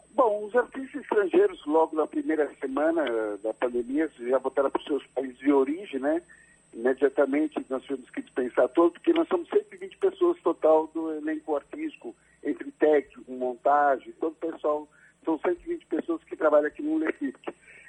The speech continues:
Agora estamos com a companhia reduzida, né, mas não perdendo a qualidade do espetáculo. Devagarzinho os, o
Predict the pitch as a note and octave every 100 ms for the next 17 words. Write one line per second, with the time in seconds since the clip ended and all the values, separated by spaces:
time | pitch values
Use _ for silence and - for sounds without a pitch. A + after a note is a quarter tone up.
0 | _ _ E3 F#3+ B3 B3+ - A3+ A3+ A#3
1 | - F#3 F3 D3+ D3 C3+ C3 D#3 - D3+
2 | D3+ D3+ F#3 A#3 - B3+ D4+ A3+ D#3+ F#3
3 | F3+ G3 B3+ - A3 E3 D3+ D#4 D3 C#4
4 | C3+ C3 - G3+ - F#3 F#3 F#3+ F#3+ -
5 | - _ _ - A#3 G3+ F#3 E3 C#3 F#3+
6 | E3+ C#3+ - C#3+